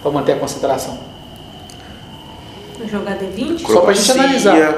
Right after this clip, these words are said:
Speaker 3: arcanismo.
Speaker 1: É, seria o quê?
Speaker 3: É.
Speaker 2: Rala de lamber.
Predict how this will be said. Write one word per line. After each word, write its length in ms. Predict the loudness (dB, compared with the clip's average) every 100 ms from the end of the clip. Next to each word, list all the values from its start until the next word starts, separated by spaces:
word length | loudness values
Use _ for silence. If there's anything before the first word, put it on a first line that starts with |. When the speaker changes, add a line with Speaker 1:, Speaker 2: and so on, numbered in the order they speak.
| -4 -6
Speaker 3:
arcanismo. 640 | -8 -6 -6 0 2 4
Speaker 1:
É, 160 | 6 4
seria 280 | 4 2
o 60 | 2
quê? 260 | 2 -2 -6 -12 -16 -20 -18 -20 -20 -20 -20 -20 -14 -4
Speaker 3:
É. 520 | -2 0 -2 -4 -4 -6 -2
Speaker 2:
Rala 160 | 0
de 120 | 0
lamber. 240 | -2 -2